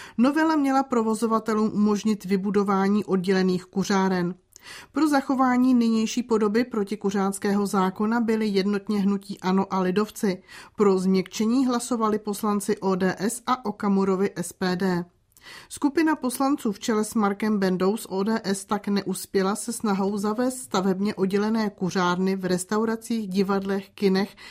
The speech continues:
a na sportovištích, včetně hal. Provozovatelé menších hospod nebo barů do osmdesáti metrů čtverečních, v nichž se nepodává jídlo,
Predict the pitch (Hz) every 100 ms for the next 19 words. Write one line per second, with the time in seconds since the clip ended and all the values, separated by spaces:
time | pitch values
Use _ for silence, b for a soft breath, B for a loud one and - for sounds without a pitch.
0 | B - 202 190 - 202 196 202 196 196
1 | - 196 - - 185 - 196 180 185 165
2 | - _ _ B B B - 247 269 311
3 | 311 302 302 285 226 196 196 - 214 165
4 | 180 - 208 208 196 180 165 175 175 202
5 | 196 - 165 - 190 175 190 175 175 190
6 | 180 - 170 - - 175 185 - 208 233
7 | - B B - 190 175 - 190 175 165
8 | 180 175 175 170 165 160 170 165 208